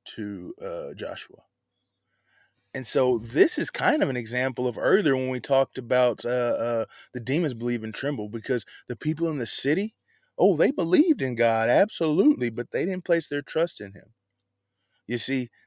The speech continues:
they wanted to, they believed that God could destroy them, and so they wanted to take every action necessary to stop that from happening. While Rahab believed God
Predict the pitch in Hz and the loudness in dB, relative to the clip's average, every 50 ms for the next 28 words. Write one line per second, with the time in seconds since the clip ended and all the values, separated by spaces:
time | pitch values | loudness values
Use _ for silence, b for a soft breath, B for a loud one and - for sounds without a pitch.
0 | _ _ - 135 147 156 143 95 107 117 117 135 156 170 170 156 143 - - 139 | _ _ 0 0 2 2 0 -4 -8 -4 0 2 2 4 4 2 0 0 -2 -2
1 | 135 123 135 139 131 131 143 156 185 226 247 254 214 - - 143 151 131 131 127 | 0 2 0 0 0 0 2 2 4 2 2 0 -2 -6 0 2 2 2 2 2
2 | 143 156 156 147 - - 143 113 123 - - - 151 160 156 131 117 117 117 117 | 2 2 2 2 0 -6 -12 -10 -10 -10 -6 -2 0 0 2 0 -2 -4 -6 -8
3 | 110 - 123 123 135 143 143 143 143 135 123 120 113 - - 123 110 - - - | -8 -8 -6 -4 -2 -2 -2 -2 -4 -4 -6 -8 -10 -6 -6 -6 -6 -6 -4 0
4 | 139 151 147 143 160 156 - - - 131 135 135 - - - 123 120 120 120 127 | 0 0 0 -2 -6 -6 -4 -2 -2 -2 -2 -2 -4 -8 -8 -8 -8 -8 -6 -4
5 | 127 131 - 123 117 - - 110 101 101 104 - B B B B B - 110 - | -6 -6 -6 -8 -10 -8 -6 -6 -4 -4 -6 -10 B B B B B -10 -8 -2
6 | - 120 113 110 - 98 107 - - - 104 101 107 104 95 95 _ _ - _ | 0 0 0 0 0 -4 -6 -6 -6 -12 -12 -8 -8 -8 -8 -10 _ _ -20 _
7 | _ _ _ _ _ _ _ _ _ _ _ _ _ _ _ _ _ _ _ _ | _ _ _ _ _ _ _ _ _ _ _ _ _ _ _ _ _ _ _ _
8 | - - 110 110 107 104 120 135 202 240 180 160 143 113 92 120 120 117 120 120 | -8 -4 -2 -2 0 2 6 6 6 6 6 2 2 0 -4 -4 -4 -2 -2 -2
9 | 120 120 120 117 107 107 110 110 113 113 117 | -2 -2 -4 -6 -6 -4 -2 -2 0 0 -2